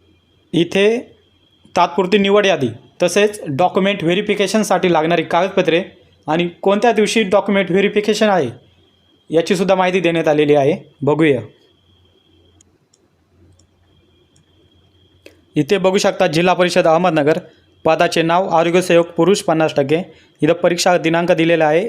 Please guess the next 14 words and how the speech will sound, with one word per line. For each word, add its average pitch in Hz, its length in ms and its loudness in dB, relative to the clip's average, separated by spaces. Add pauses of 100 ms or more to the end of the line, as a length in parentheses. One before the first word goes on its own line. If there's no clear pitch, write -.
एकोणावीस 160 360 0
व 165 120 4
चोवीस 165 320 2
जुलै. 151 260 2 (680)
इथं 165 160 2
मूळ 190 240 2
कागदपत्र 185 540 2
पडताळणीसाठी 175 760 0 (420)
बोलवण्यात 190 540 0
येणाऱ्या 180 400 2 (160)
उमेदवारांची 170 680 2
लिस्ट 175 200 -2
दिलेली 160 280 0
आहे. 131 140 -2